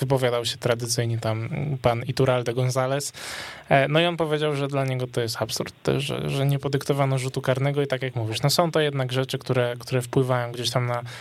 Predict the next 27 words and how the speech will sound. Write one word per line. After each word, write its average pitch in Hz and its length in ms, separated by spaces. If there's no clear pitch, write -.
rywalizację 143 680
o 135 40
tytuł. 180 480
E, - 40
zamykając 170 540
już 170 140
też 160 160
trochę 165 260
temat, 156 400
e, 147 40
meczu 160 300
z 147 80
Osasuną, 151 460
chciałem 151 240
cię 143 100
zapytać 147 420
o 151 40
Eduardo 143 380
Camavingę, 139 600
bo 117 160
on 143 220
miał 143 200
bardzo 139 400
mocne 147 500
wejście 143 440
do 135 120
drużyny, 143 640